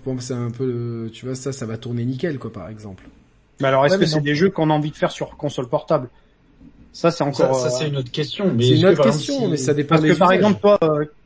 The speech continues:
Speaker 2: toi qui adores sur Series X, euh, le, comment ça s'appelle, le jeu d'avion, là, Flight
Speaker 3: Flight
Speaker 2: Simulator.
Speaker 1: Attends, attends, attends, il est pas encore sorti, donc je, je sais
Speaker 2: Ouais.
Speaker 1: pas si je l'adore, mais je l'attends, en tout cas, c'est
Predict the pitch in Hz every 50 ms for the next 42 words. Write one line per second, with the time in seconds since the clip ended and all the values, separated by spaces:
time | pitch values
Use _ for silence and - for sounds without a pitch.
0 | _ _ - 175 170 - 175 170 160 190 196 - - 180 156 - - 165 156 160
1 | 156 151 175 170 - - 156 143 135 131 127 127 123 123 123 123 131 135 127 127
2 | 127 127 - 143 135 127 - - 131 - 147 135 123 120 123 127 123 - - 127
3 | 143 131 117 104 101 98 95 95 92 - _ - - - _ _ _ _ _ -
4 | - 156 151 131 127 120 151 143 135 127 147 165 - - - - - 151 143 -
5 | 165 143 180 175 156 147 143 160 165 156 160 165 139 - 160 143 - - 160 139
6 | 127 123 117 123 120 120 117 113 - - 151 170 180 165 156 143 151 139 135 139
7 | 139 190 196 175 151 131 147 151 147 - 110 95 95 - - 117 107 - -